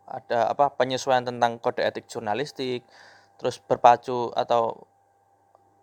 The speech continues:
mempunyai asas yang baik, terus memenuhi undang-undang pers dan mempunyai dasar-dasar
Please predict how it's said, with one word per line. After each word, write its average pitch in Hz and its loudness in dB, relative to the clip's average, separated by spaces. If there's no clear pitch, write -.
mempunyai 120 -2
asas 127 2
yang 113 0
baik, 131 6
terus - -16
memenuhi 127 -6
undang-undang 120 0
pers 127 4
dan 117 -2
mempunyai 120 -6
dasar-dasar 117 -6